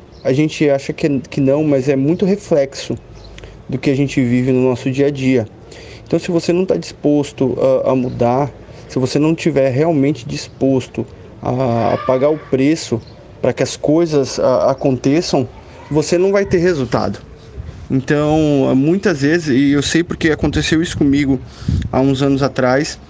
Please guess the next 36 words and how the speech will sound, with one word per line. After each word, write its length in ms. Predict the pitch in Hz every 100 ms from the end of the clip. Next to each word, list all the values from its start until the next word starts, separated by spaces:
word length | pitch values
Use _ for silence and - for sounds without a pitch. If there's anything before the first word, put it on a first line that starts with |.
| - - - 127
e 60 |
eu 120 | 131
tava 340 | 127 127 135 147
numa, 460 | 143 143 139 135
numa 260 | 131 131 131
maré 260 | 131 131 135
de 140 | 135
vendas 320 | 131 139 127
muito 300 | 135 147 -
ruim, 440 | 160 160 139 147 180 - - - - - -
e 1000 | 135 135 135 135 135 135 131 131 127 120
eu 60 | 123
cheguei 320 | 135 127 143
a 60 |
zerar, 300 | 135 156 127
algum, 340 | 139 135 151 120
alguns 240 | 131 151
já 80 | 170
conhecem 260 | 147 135 -
essa 80 |
história, 300 | 127 - 135
mas 140 | 135 131
eu 60 |
cheguei 220 | 127 135 139
a 40 |
zerar 300 | 156 139 147
a 20 |
minha 140 | 170 156
planilha 380 | 151 139 139
de 120 | 139 131
vendas, 460 | 127 135 165 - - - - - - -
sem 140 | 151
nenhuma 440 | 156 156 175 233 202
venda 300 | 160 165 165
num 160 | 165
mês, 360 | 147 139 180